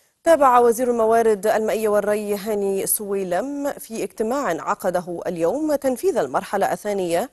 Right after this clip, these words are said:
من مشروع تحديث أنظمة وأجهزة التشغيل والتحكم والمراقبة لمفيض قناطر إسنا الجديدة. وأشار وزير الري إلى أن المشروع يتم تنفيذه على مدى أربعة وعشرين شهرًا،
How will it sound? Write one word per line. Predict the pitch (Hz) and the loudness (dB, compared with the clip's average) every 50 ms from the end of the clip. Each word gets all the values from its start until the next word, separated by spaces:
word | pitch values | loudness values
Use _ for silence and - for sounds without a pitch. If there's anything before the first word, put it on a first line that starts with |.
| _ _ _ _ _ _ _ - | _ _ _ _ _ _ _ -2
من | 311 302 | 0 0
مشروع | 320 302 - 392 440 381 339 | 2 0 0 -2 -2 -2 -2
تحديث | - - - - 190 226 240 - - | -6 -6 -10 -10 -8 -8 -6 -4 -2
أنظمة | - 165 202 196 233 247 220 202 196 - 202 | -2 0 0 0 0 0 0 -2 -2 -2 -2
وأجهزة | 185 180 175 175 165 185 233 208 208 175 - - | 0 2 2 0 0 -2 -2 0 0 0 0 0
التشغيل | 185 - 180 - 196 185 180 175 208 214 208 185 | -2 0 0 -2 -6 -8 -6 -6 -4 -4 -4 -4
والتحكم | 175 175 214 233 - - 214 - - 277 - - 190 170 151 | -2 -2 -2 -4 -4 -10 -12 -8 -10 -10 -10 -8 -8 -4 -2
والمراقبة | 151 175 247 254 240 214 214 226 - - 214 185 190 202 294 311 _ _ _ _ _ | 0 0 0 2 2 2 2 2 0 0 -2 2 2 2 0 0 _ _ _ _ _
لمفيض | - 151 147 143 156 - - 214 220 214 175 175 | -10 -6 -6 -6 -6 -4 -6 -4 -4 -4 -2 -4
قناطر | - - - - 220 208 185 202 262 294 277 - - 202 175 - | -6 -6 -6 -6 -2 0 0 0 0 -2 -4 -4 -4 -2 0 0
إسنا | - - - - 196 180 - - | 0 -2 -2 -2 -2 -2 -2 -2
الجديدة. | 233 214 185 170 - - 104 113 - 82 98 - _ _ _ _ _ _ _ - | -4 -4 -6 -8 -10 -10 -16 -16 -14 -16 -16 -18 _ _ _ _ _ _ _ -10
وأشار | - - - 220 202 | -6 -2 2 4 4
وزير | 185 175 170 175 196 175 160 175 | 4 4 2 2 2 2 2 2
الري | 180 180 185 - 202 - - | 2 0 0 0 0 0 0
إلى | 208 190 | 2 2
أن | 190 196 | 2 2
المشروع | 185 175 165 170 - - 214 196 175 170 | 0 0 -2 -2 -4 -4 -2 0 0 0
يتم | 170 165 165 - 190 185 170 170 | 0 -2 -4 -4 -6 -4 -4 -4
تنفيذه | - 165 139 156 - 220 202 180 170 170 208 269 311 277 | -4 -6 -6 -6 -6 -6 -6 -6 -4 -2 0 0 0 0
على | 269 247 240 226 | 0 0 0 0
مدى | 220 240 294 247 208 214 247 294 - _ - - | 0 0 0 0 2 2 2 0 -2 _ -6 -4
أربعة | 302 311 196 175 - 127 156 - | -4 -4 -2 -2 -2 -4 -2 -4
وعشرين | 160 156 151 160 175 175 - - 202 185 175 170 | -2 0 0 0 -2 -2 -4 -4 -2 -2 -2 -2
شهرًا، | 165 - - 208 160 185 160 151 165 240 311 | -4 -4 -8 -8 -6 -4 -2 0 0 -2 -4